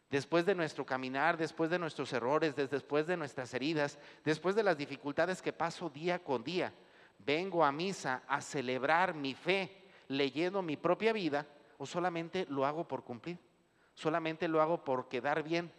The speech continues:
¿Solamente lo hago porque de alguna manera le respete a Dios o le cumpla a Dios para que de alguna manera Él me deje seguir viviendo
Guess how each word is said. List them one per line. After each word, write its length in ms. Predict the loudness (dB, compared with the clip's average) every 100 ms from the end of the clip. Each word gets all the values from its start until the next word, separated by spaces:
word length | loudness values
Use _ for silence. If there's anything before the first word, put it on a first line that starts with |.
| -20 -10
¿Solamente 520 | 0 2 2 2 0
lo 160 | 4 4
hago 300 | 4 2 2
porque 600 | 2 2 -2 -2 -2 -2
de 80 | -4
alguna 380 | -2 -2 -2 -2
manera 440 | 0 0 0 -2 -6 -20 -4
le 240 | 0 2
respete 680 | 2 -2 -4 4 4 4 4
a 80 | 4
Dios 380 | 4 4 4 2
o 100 | 2
le 140 | 2
cumpla 380 | 0 -4 2 2
a 20 |
Dios 380 | 4 2 0 -6 -20 0
para 200 | 2 2
que 120 | 2
de 60 | 0
alguna 260 | 0 0 -2
manera 400 | -2 0 -2 -4
Él 260 | -6 -6 -4
me 140 | -4
deje 240 | -4 -6 -8
seguir 340 | -10 -8 -6
viviendo 520 | -6 -4 -4 -2 -4